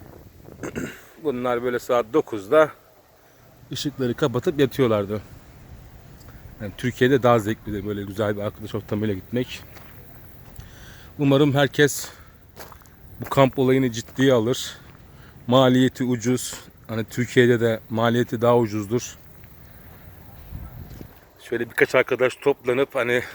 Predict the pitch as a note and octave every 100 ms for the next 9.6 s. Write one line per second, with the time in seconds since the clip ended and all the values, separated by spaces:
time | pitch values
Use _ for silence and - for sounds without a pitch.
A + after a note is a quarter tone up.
0 | - - C3+ C3+ C#3 C3+ C3 B2+ C3 -
1 | C3+ C3 C3 C3 A#2+ - - _ _ _
2 | - - - - _ B2+ C3 C#3 C3 B2
3 | C3 C3 - B2+ C3 B2+ B2 C3 - -
4 | - - - - - - - - - -
5 | A2+ G#2+ B2+ C3 C#3 B2+ C3 B2+ C3 -
6 | C3 B2+ C3 A#2 C3 C3 A#2+ A2 A2 -
7 | C3+ - - - - - - A2+ G#2 A2
8 | A2 - C#3 - - - - - - -
9 | - A#2+ B2+ A2+ B2